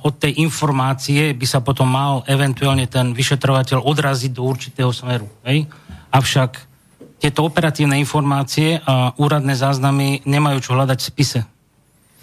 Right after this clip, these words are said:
Oni v prípravnom konaní tam môžu byť, lebo naozaj môžu priniesť určitú informáciu, ktorá sa preverí a buď sa to potvrdí, ale, alebo sa to nejakým spôsobom nepotvrdí. Kdežto, e, tu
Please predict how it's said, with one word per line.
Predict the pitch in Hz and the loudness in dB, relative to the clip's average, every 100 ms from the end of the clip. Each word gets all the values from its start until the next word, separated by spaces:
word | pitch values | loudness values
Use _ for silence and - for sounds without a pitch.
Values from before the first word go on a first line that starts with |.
| - - _ _ _ _ _ | -20 -20 _ _ _ _ _
Oni | 147 156 | 0 2
v | 151 - | -2 -2
prípravnom | 156 156 165 151 147 | -2 0 0 0 0
konaní | - 156 147 139 | 0 0 0 0
tam | 147 | 0
môžu | 143 165 131 120 | 0 0 -2 -2
byť, | 135 131 | -2 0
lebo | 135 135 | 0 2
naozaj | 147 143 135 135 | 2 0 0 0
môžu | 139 147 127 127 120 - - _ - | 2 0 0 -2 -2 -8 -20 _ -2
priniesť | 156 151 147 127 | 0 2 0 -2
určitú | 147 135 139 135 | -4 -4 -2 0
informáciu, | 139 135 147 147 151 147 151 | 0 0 0 0 0 0 -2
ktorá | - 147 139 | -2 0 0
sa | 131 | 0
preverí | 123 127 143 165 185 | 0 2 2 2 2
a | 170 | 0
buď | 135 127 | 0 -2
sa | - | 0
to | 123 110 | -2 -2
potvrdí, | 147 - 139 139 | -2 0 0 2
ale, | 127 123 - | 0 -2 -2
alebo | 135 123 | -2 -2
sa | - | 0
to | 127 | 2
nejakým | 135 131 131 | 2 0 0
spôsobom | 123 - 127 143 135 | -2 -2 0 2 2
nepotvrdí. | 151 147 123 113 123 151 - - - - - _ - | 0 0 -4 -2 -2 -2 -6 -20 -20 -20 -20 _ -4
Kdežto, | 120 127 139 - 151 | 0 0 0 0 0
e, | 143 135 - 131 127 123 - _ _ _ | 2 0 -2 0 0 -2 -8 _ _ _
tu | 151 185 220 | 0 2 -2